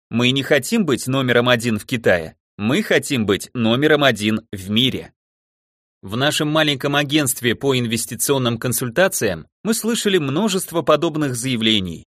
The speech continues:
и уже стали немного циничны по отношению к дотком-буму. Но после интервью с Джеком для статьи в Ханчжоу несколькими днями ранее Тед сказал мне, что в этом человеке было нечто, отличающее его от остальных.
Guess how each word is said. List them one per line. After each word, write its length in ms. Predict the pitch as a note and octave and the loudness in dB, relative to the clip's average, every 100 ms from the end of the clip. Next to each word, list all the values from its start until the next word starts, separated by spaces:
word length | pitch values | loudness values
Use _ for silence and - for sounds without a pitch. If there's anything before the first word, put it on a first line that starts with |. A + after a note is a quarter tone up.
| _ _ | _ _
и 80 | - | -4
уже 320 | A#3+ F#3 F#3+ | -2 2 2
стали 380 | F3 - F3 E3 | 2 2 4 2
немного 420 | D3 C3+ C#3+ D3 | 0 -2 0 0
циничны 640 | C#3+ D3 C#3 F#3 - B2+ G2+ | -2 -2 -2 -2 -4 -4 -2
по 180 | B2 A2+ | 4 4
отношению 640 | B2 B2 A#2 F3 F3+ F3 | 4 -2 -2 -2 -2 -4
к 80 | C#3+ | 2
дотком-буму. 920 | C3 A#2+ - A#2 G#2+ B2 C3 F#2 D#2+ - _ _ _ _ - | 2 2 0 0 0 0 0 -2 -6 -16 _ _ _ _ -6
Но 200 | B2 D#3 | 0 0
после 420 | D#3+ G3 - D#3+ | 2 0 2 -2
интервью 460 | D3+ D#3+ D3+ D#3+ D#3 | -2 -2 -2 0 -2
с 100 | A#2+ | -2
Джеком 560 | - G3+ G3 - D2+ - | 0 2 2 -2 -4 -6
для 260 | G2+ B2 | 0 0
статьи 420 | B2+ D3 C3+ E3 | 2 2 2 -2
в 60 | C#3 | 0
Ханчжоу 580 | D3+ D3 C#3 F#3 E3+ G#2+ | 0 0 0 2 2 2
несколькими 640 | A2 C3+ - B2+ - B2+ | -2 -2 -2 -4 -2 -2
днями 360 | A#2 A#2 C#3 C#3+ | -2 0 2 2
ранее 480 | D#3+ D3+ F#2 E2 - _ _ _ | 2 2 0 -6 -14 _ _ _
Тед 220 | F#3+ G#3+ - | 0 0 2
сказал 420 | F3+ D#3 F#3 F3 | 0 4 4 2
мне, 240 | B2+ G#2 | 0 -2
что 220 | F#2 B2+ | -2 0
в 40 | C3 | 2
этом 220 | C3+ B2 | 2 0
человеке 560 | - B2+ B2+ D3+ D3+ D#3+ | 0 2 2 2 -2 -2
было 280 | E3+ G3 | 0 0
нечто, 560 | C#3 D3+ G3 - F#2 - _ _ | 0 0 -4 -4 -4 -6 _ _
отличающее 880 | A2 A2+ B2 - D#3 D#3+ D3+ - D3 | -2 0 -2 0 2 2 0 -4 -4
его 320 | B2+ G2 G#2+ | -4 2 4
от 160 | G#2 A#2+ | 4 2
остальных. 640 | - C#3+ D3 G2+ - | 0 0 0 -2 -8